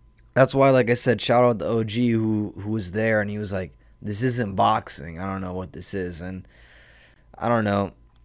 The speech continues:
To be fair, there was some good boxing bouts on there, but the last two, dude, Anderson Silva just completely fucking destroyed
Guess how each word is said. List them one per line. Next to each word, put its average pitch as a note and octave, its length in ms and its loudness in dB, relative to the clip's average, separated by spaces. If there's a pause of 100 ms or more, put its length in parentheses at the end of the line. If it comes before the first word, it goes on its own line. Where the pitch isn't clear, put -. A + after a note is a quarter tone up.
(340)
To A#2+ 80 -6
be A#2+ 140 2
fair, B2 260 8
there A2+ 140 6
was A2+ 280 6
some A2 280 -2
good G#2 340 2
boxing G#2 800 -2 (200)
bouts G#2 520 2
on F#2+ 280 -6
there, F#2+ 160 -6
but F2+ 220 -10
the G2 120 -6
last G2+ 500 -4
two, G2+ 200 -4
dude, F#2 180 -8
Anderson F#2 480 -8
Silva F#2+ 440 -4
just F2+ 220 -10
completely F#2 1400 -6 (760)
fucking F2+ 680 -6
destroyed G#2 1300 -2